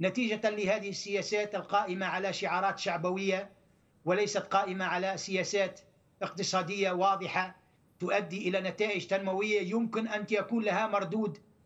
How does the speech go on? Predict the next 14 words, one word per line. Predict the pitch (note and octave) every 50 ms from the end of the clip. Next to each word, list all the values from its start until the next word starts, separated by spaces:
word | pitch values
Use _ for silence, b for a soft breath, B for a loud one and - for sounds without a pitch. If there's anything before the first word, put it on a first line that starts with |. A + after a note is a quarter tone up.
| _ _ -
على، | D#3 D3 F3 G3 G#3 G3+
آه، | G3 G3 G3 G3 F#3+ F#3 F3+ F3 F3
وضعية | F3+ F#3+ F#3+ F3 G3 A3+ G3+ F3 G#3
البطالة | F#3+ E3+ G3 F#3+ F#3+ G3 G3 G3 F#3 F#3 F#3
وعلى | F#3 E3+ E3 F#3 F#3+ F#3+ F#3+
الوضعية | F#3 F#3+ F#3 F3+ F3+ F#3 G3+ F#3+
الاجتماعية | F#3+ - F#3 - - G3+ F#3+ F#3+ F3+ D#3+ G3 G3 F#3+ F#3
ل-، | F3+ F3+ F#3 F#3 F3+ F#3+ B B B B B B B -
آه، | F#3+ F3 F3 F#3+ A3 G3
التي | F#3+ F#3+ F#3 - G#3 G3+
يعيشها، | G3 F#3+ E3+ F#3+ G#3 E3+ - G3 F3+ E3+ F#3 F#3 F#3 - -
آه، | F3+
آه، | E3+ E3+ E3+ F3 - G3+ F3+ E3+ F#3+ F3
التونسيون. | - - G#3 G#3 F#3+ F#3 - F3+ F#3 G3 G3+ G#3+ A3 A3